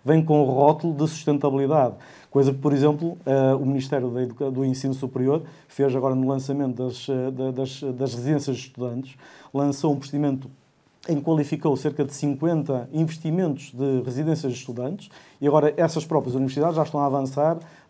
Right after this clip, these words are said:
para, eh, projetos de construção. Porque nós, lá está, tivemos aqui dois anos de preparação,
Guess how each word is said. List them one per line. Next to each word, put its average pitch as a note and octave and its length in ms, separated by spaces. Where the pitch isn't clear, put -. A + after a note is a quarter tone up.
para, D#3 400
eh, D3 140
projetos C#3 460
de D3+ 80
construção. C#3+ 640
Porque G#3 180
nós, F3+ 280
lá D#3+ 80
está, D3+ 200
tivemos C#3+ 320
aqui D3+ 200
dois D3 320
anos C#3+ 320
de B2 40
preparação, C#3+ 800